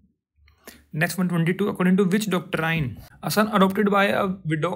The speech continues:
under authority of the husband was deemed to be adopted on the day of husband died? Doctrine of relation back। A is the answer।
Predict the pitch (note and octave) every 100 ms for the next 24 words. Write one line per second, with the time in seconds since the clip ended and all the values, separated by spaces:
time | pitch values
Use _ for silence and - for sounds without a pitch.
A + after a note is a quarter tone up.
0 | E3 E3 F#3 - D#3+ D#3+ D#3 F#3 D#3 E3
1 | D3 C3 D#3+ D#3+ C#3 D3 D#3 E3 C3 D#3
2 | E3+ E3+ E3 D3 C#3+ D#3+ - D3 C#3 C#3+
3 | D3+ D#3 D#3+ C3 C3 C#3 C#3+ C3 B2+ B2+
4 | A2+ _ _ _ _ _ _ _ _ _
5 | - C#3+ C#3+ C#3+ F3+ E3+ D#3 D3+ F#3 F3+
6 | D#3+ D3+ C3 A2 - _ - D#3 D3+ D3
7 | C3+ E3 - - C#3 C3 C#3 C3